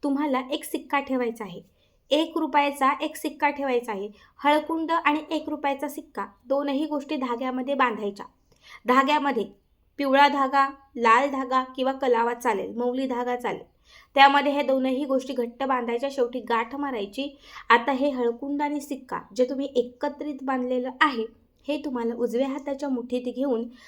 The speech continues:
सात वेळा महालक्ष्मी अष्टकम, अ, म्हणजे सात वेळा महालक्ष्मी अष्टकमाचे पाठ करायचे आहेत. नमस्ते सुमहामाये श्रीपीठे सुरपूजिते शंखचक्र गदाहस्ते महालक्ष्मी नमस्तुते. सात वेळा महालक्ष्मी अष्टकम म्हटल्यानंतर हे हळकुंड आणि त्यासोबत घेतलेला सिक्का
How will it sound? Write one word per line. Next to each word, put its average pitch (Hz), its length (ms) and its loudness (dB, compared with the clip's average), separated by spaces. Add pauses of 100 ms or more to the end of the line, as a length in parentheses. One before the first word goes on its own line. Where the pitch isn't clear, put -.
(120)
सात 262 380 -2
वेळा 285 200 -2
महालक्ष्मी 247 580 -4
अष्टकम, 233 420 -4 (460)
अ, 226 40 -6 (280)
म्हणजे 240 200 0
सात 269 280 -2
वेळा 285 140 0
महालक्ष्मी 240 500 -2
अष्टकमाचे 240 500 -6
पाठ 254 360 -4
करायचे 247 340 -4
आहेत. 202 160 -8 (500)
नमस्ते 311 440 4
सुमहामाये 302 640 -2
श्रीपीठे 294 440 -4
सुरपूजिते 294 640 -6
शंखचक्र 330 520 -6
गदाहस्ते 277 540 -2
महालक्ष्मी 254 600 -4
नमस्तुते. 226 560 -8 (440)
सात 294 340 6
वेळा 311 180 2
महालक्ष्मी 285 520 -4
अष्टकम 269 340 -4
म्हटल्यानंतर 254 600 -2
हे 277 160 -2
हळकुंड 254 480 -2
आणि 269 220 -2
त्यासोबत 247 440 -2
घेतलेला 233 360 0
सिक्का 233 400 -6